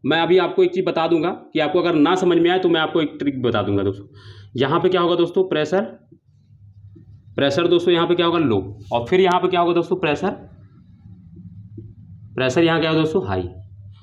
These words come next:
इसी तरह यहाँ भी क्या होगा दोस्तों? प्रेशर, यहाँ क्या होगा दोस्तों? प्रेशर इसी तरह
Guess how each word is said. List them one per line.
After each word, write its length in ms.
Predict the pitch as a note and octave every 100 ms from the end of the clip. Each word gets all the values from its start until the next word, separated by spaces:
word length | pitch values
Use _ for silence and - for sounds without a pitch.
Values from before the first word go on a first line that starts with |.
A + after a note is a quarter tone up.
| -
इसी 180 | - -
तरह 160 | E3+ F3
यहाँ 220 | D#3 E3+
भी 80 | F3+
क्या 140 | F3+
होगा 140 | F3 E3+
दोस्तों? 260 | E3 F#3
प्रेशर, 420 | F#3 G3 F#3+ G3 - _ _ _ _ _ _ _ _ _ _ _ _ _ _ _ _ _ _
यहाँ 260 | A#2+ B2 D#3
क्या 120 | E3
होगा 160 | D#3+ D#3
दोस्तों? 220 | D#3+ F3+
प्रेशर 320 | D3 D3 E3+
इसी 140 | D#3 E3+
तरह 280 | F3 G3